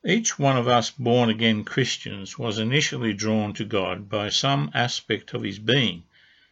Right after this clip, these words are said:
that beckoned us, just as Jesus said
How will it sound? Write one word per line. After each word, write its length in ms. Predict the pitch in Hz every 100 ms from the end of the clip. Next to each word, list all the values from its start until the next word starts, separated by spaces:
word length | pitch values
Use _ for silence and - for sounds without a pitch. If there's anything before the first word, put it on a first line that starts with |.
| _ _ _ _
that 280 | 170 160 143
beckoned 380 | 190 185 104 90
us, 300 | - - - _ _ _ _ _ _ _ _ _ _ _ _ -
just 360 | 170 139 -
as 220 | 120 107
Jesus 500 | - 113 107 98 95
said 440 | - - 95 92